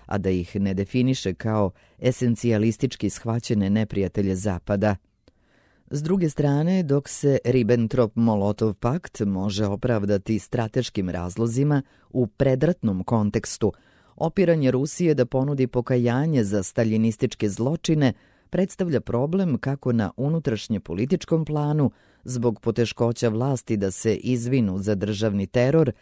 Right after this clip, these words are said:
tako i u međunarodnim odnosima zbog nepriznavanja počinjenih masovnih zverstava na teritorijama okupiranim tokom rata.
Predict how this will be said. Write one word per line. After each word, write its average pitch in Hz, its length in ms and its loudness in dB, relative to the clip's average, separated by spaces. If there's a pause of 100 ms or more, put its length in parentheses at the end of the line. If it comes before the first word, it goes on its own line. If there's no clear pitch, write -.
(320)
tako 180 280 0
i 165 160 2
u 131 160 0
međunarodnim 131 720 0
odnosima 120 680 -2
zbog 98 340 -2
nepriznavanja 123 1000 0 (320)
počinjenih 123 680 -2
masovnih 101 640 -2
zverstava 104 640 0 (400)
na 151 140 0
teritorijama 127 920 2
okupiranim 127 720 0
tokom 101 380 -2
rata. 98 440 0